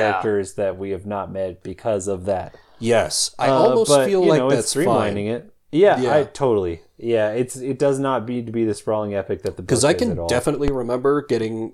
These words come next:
Speaker 2: Elaine and Egwene confused when I was reading the first book, just because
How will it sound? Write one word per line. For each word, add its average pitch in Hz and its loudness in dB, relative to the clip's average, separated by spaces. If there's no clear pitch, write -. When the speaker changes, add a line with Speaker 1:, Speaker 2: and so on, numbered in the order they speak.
Speaker 2:
Elaine 113 -4
and 117 -8
Egwene 127 -4
confused 120 -4
when 127 -4
I - 0
was 123 -4
reading 123 -4
the 123 -6
first 123 -2
book, 139 -2
just 127 0
because 127 0